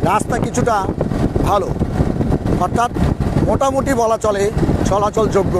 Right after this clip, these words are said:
রয়েছে, যেখানে গাড়ির গতি আঠাশ তিরিশে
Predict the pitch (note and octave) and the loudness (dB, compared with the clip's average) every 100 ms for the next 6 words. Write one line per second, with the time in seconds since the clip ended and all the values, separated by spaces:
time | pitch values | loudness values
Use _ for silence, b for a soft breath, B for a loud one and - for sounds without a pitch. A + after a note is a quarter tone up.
0 | E3+ D3+ - - - - - - - - | 0 0 -2 -2 -2 -2 -2 0 0 2
1 | - - - - - - - - - - | 2 0 0 0 0 0 0 0 0 0
2 | - - - - - - - - - - | 0 0 0 0 0 0 0 -2 -2 -2
3 | - - - - - - - - - G3 | -2 -2 -2 0 0 0 0 0 0 0
4 | A3+ A#3+ G3+ G#3+ B3+ G#3+ A3+ - G#3+ D#3 | 0 0 0 0 0 2 0 0 -2 0
5 | - - - - - E3+ F#3 B3 - A#3+ | 0 0 0 0 0 -2 0 -2 0 0
6 | B3 A#3 | 2 2